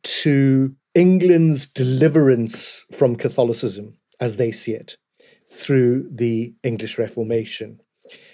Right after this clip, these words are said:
So what happens in these ruins is Gothic writers project fancies or visions of medieval life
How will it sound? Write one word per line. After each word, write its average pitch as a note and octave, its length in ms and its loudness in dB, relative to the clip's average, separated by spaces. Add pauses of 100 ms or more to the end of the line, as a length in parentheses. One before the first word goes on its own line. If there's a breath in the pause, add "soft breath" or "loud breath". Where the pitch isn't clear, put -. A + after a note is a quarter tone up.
(100)
So C3+ 540 4
what D#3+ 300 2
happens D#3 600 -2
in B2+ 220 -4
these A#2+ 300 -8
ruins A#2+ 720 -4
is C3 360 -2 (500 soft breath)
Gothic E3 360 2
writers C#3+ 540 0
project D3 760 -4 (460)
fancies D3+ 880 -2 (540)
or D3 240 -2
visions A#2+ 880 -4
of B2 300 -2 (320)
medieval B2 800 -2 (500)
life B2 580 -2